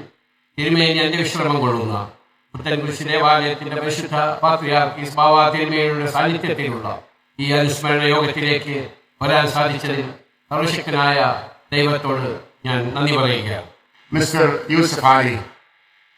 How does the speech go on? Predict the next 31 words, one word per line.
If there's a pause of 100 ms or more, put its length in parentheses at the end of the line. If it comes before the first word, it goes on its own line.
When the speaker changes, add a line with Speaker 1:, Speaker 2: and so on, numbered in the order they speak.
(120)
Speaker 2:
I
say
a
friend
because
he
truly
showed (560)
his
support (1000)
and
his (100)
sympathy (220)
and
his
help
when
the
church
needed
that.
And
we
are, (180)
we
very
much
appreciate
that,
and
we